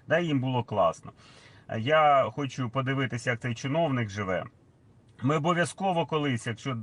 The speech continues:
доберемося, то подивимося, як вони всі жили і що вони робили в цей час, якими відрами води вони обливалися.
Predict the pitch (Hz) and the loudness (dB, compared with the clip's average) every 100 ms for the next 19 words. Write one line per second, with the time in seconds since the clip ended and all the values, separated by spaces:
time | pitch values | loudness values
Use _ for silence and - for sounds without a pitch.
0 | 98 135 180 165 180 170 165 143 - 123 | -10 -4 0 2 4 4 4 0 0 -2
1 | 113 - - - - 107 156 147 156 175 | -2 -8 -20 -20 -14 -6 -4 -2 -2 0
2 | 156 131 120 135 127 139 131 156 139 139 | 0 0 0 -2 0 -2 -2 -2 -2 -2
3 | 165 160 123 143 131 127 123 120 131 120 | -2 -2 -2 -2 -2 -2 -2 -2 -2 -2
4 | 107 113 104 - 90 107 123 147 143 143 | -4 -6 -6 -2 -2 -2 -4 -2 0 0
5 | 135 131 127 127 131 139 117 113 101 107 | 0 0 0 -2 -2 0 0 0 -2 -4
6 | 82 85 - - | -6 -8 -10 -16